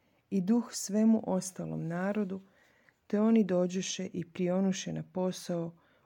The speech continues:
u domu Jahve nad vojskama, Boga svojega. Bijaše to dvadeset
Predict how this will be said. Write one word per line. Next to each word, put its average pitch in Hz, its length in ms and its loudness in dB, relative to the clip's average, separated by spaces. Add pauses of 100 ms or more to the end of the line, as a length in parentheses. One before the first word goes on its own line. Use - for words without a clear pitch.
(100)
u 196 80 -4
domu 202 320 4
Jahve 165 420 -2
nad 165 200 -2
vojskama, 151 680 -6 (200)
Boga 170 380 0
svojega. - 640 -8 (1500)
Bijaše 190 500 2
to 185 200 -6
dvadeset 185 680 -4